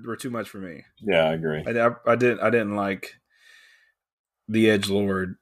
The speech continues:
Speaker 2: <laughs>
Speaker 1: tentacle vibe.
Speaker 2: Tentacle
Speaker 1: It's a,
Speaker 2: teeth.
Speaker 1: it was a little too, it was a little too much for me. But overall,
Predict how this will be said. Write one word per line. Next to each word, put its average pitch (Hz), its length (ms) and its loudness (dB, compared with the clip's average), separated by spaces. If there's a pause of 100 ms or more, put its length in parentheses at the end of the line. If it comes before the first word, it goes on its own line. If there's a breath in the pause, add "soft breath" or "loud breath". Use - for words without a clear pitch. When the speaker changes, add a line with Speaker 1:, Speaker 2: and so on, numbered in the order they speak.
(480)
Speaker 2:
<laughs> 135 140 2
Speaker 1:
tentacle 98 560 -2 (260)
vibe. 85 440 2 (140)
Speaker 2:
Tentacle 92 720 2
Speaker 1:
It's - 180 2
a, 104 120 -2 (120)
Speaker 2:
teeth. 104 260 -2
Speaker 1:
it - 20 4
was 120 120 2
a 117 80 6
little 104 300 0
too, 92 220 -10 (120)
it - 60 -10
was 117 120 -4
a - 20 0
little 113 140 0
too 110 140 -10
much 98 220 -8
for 101 120 -18
me. 80 200 -16 (1080 soft breath)
But 160 120 2
overall, 143 600 4